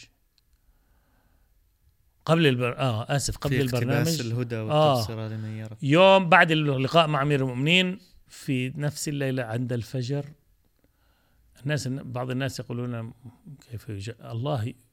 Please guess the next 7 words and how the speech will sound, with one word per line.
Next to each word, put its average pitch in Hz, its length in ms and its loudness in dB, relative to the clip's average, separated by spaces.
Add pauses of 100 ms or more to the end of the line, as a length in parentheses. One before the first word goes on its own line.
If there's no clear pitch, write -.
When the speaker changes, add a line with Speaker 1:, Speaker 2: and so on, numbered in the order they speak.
(460)
Speaker 1:
عم-، 117 120 -4
عندما 117 380 -4
نقول 113 160 -4
Speaker 2:
يوجهنا. 147 320 2
Speaker 1:
فعلًا 139 380 2
الله 123 240 0
يوجه، 127 580 -2